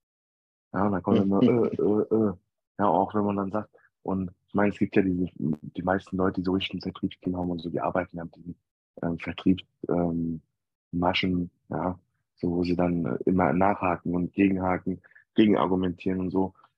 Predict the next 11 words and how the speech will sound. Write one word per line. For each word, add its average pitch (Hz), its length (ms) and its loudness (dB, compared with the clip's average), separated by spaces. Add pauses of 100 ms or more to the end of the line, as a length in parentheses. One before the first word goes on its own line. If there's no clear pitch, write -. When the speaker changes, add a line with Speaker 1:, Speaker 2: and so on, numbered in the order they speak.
(160)
Speaker 1:
Ähm, 90 240 0
ich 80 120 -4
finde 92 160 0
sowas 92 280 0
halt, 90 240 -2 (140)
ich - 140 -10
bin 95 140 -2
halt 92 140 2
immun 101 220 0
dagegen, 123 400 2 (480)
ja. 92 220 -4